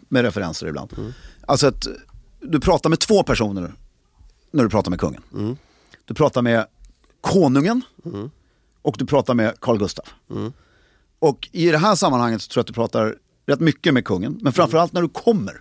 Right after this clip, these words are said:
Speaker 2: Mm.
Speaker 1: så pratar du med kungen.
Speaker 2: Mm.
Speaker 1: När du har satt dig ner så pratar du nog lite mer med Carl Gustaf.
Speaker 2: Mm.
Speaker 1: Och men, du säger ju aldrig Carl Gustaf, men så att, eh, n-, när du kommer in,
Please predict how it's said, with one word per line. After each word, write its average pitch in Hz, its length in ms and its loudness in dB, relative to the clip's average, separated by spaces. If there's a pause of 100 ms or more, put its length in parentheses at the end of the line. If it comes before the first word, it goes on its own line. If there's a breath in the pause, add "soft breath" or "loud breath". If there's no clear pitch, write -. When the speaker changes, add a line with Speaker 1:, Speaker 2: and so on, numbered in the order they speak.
(140)
Speaker 2:
Mm. 107 240 -8 (100)
Speaker 1:
så - 140 -8
pratar 127 280 0
du 101 40 -2
med 104 120 -4
kungen. 135 300 -2 (140)
Speaker 2:
Mm. 101 300 -10
Speaker 1:
När 131 120 0
du 143 40 4
har 143 40 4
satt 196 240 -2 (140)
dig 147 100 0
ner 98 160 0
så 90 140 -10
pratar 113 280 -2
du 110 60 -2
nog 98 140 -2
lite 92 160 -6
mer 95 180 -2
med 85 120 -8
Carl 98 120 -4
Gustaf. - 320 -2 (100)
Speaker 2:
Mm. 104 200 -8 (420 soft breath)
Speaker 1:
Och 156 80 0
men, 170 180 0
du 151 100 2
säger 165 240 2
ju 131 80 2
aldrig 95 200 0
Carl 98 120 -4
Gustaf, 87 320 -6
men 120 360 2 (520 soft breath)
så - 160 0
att, - 180 -4
eh, 156 80 -2 (140)
n-, 160 380 -6
när 156 100 2
du 147 100 2
kommer 156 240 0
in, 165 300 2